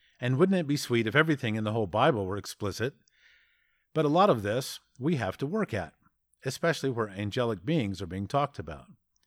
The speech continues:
They get called lots of things in the Bible texts. And here we have Jude talking about them, I think. And I think he's already talked about them in this very epistle where he mentioned rebel angels awaiting judgment. It's up in verse six.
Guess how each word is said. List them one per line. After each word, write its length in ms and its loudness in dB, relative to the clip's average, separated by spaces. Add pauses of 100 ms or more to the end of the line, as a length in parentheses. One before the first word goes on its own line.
(460)
They 120 -2
get 160 0
called 280 0
lots 260 0
of 100 -6
things 380 -8
in 80 -2
the 60 -4
Bible 320 -2
texts. 640 -10 (680)
And 120 -2
here 160 6
we 140 0
have 180 4
Jude 280 2
talking 360 2
about 320 -4
them, 200 -2
I 120 0
think. 400 -8 (300)
And 120 4
I 100 4
think 200 2
he's 180 2
already 280 4
talked 320 2
about 260 2
them 140 0
in 100 0
this 200 -2
very 300 2
epistle 720 -4
where 120 4
he 140 2
mentioned 400 0
rebel 280 2
angels 380 0
awaiting 400 -4
judgment. 420 0 (840)
It's 220 -2
up 120 2
in 80 2
verse 240 2
six. 540 -6